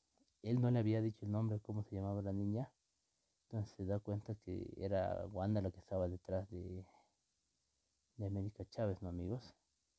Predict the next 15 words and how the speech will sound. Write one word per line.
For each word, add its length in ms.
Y 80
es 80
así 220
como 280
se 140
va 100
a 80
crear 300
esta 260
guerra 400
entre 320
esos 240
dos 160
superhéroes, 580
¿no? 160